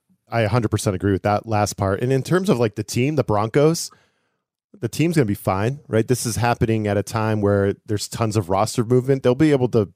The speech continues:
fill this spot. It's not like, you know, there's times where this can happen and you hurt your team, not only yourself, and Innie is hurting himself. I'm gonna call him that, John, 'cause that's a lot easier to say than his actual name. <laughs> I've been struggling with that. Uh, uh,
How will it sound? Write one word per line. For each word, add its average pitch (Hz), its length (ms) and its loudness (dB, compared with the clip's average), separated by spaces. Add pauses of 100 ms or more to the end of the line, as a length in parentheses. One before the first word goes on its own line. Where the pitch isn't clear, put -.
(120)
fill 117 260 0
this 92 160 -2
spot. 107 380 0
It's - 60 -4
not 135 100 2
like, 120 200 2 (440)
you 131 100 0
know, 104 220 0 (320)
there's 139 260 2
times 143 320 0
where 123 100 4
this 110 160 -2
can - 120 -2
happen 110 560 -2
and 101 480 -2 (560)
you 104 140 -8
hurt 131 180 0
your - 80 2
team, 160 240 0
not 120 160 2
only 127 180 0
yourself, 151 640 -2 (440)
and 107 160 -2
Innie 135 200 4
is 123 100 2
hurting 120 240 0
himself. 127 400 0
I'm 95 80 -4
gonna 95 100 -2
call 104 200 0
him 95 80 -2
that, 95 160 -2
John, 95 180 0
'cause - 80 -10
that's 95 160 -2
a 98 60 -2
lot 104 160 2
easier 101 240 2
to 98 80 -4
say 117 160 2
than 101 160 0
his 117 160 0
actual 104 320 0
name. 110 240 2
<laughs> - 300 -6
I've - 40 -4
been 156 140 0
struggling 127 340 2
with 110 120 0
that. 107 200 0 (420)
Uh, 117 380 4 (400)
uh, 123 220 0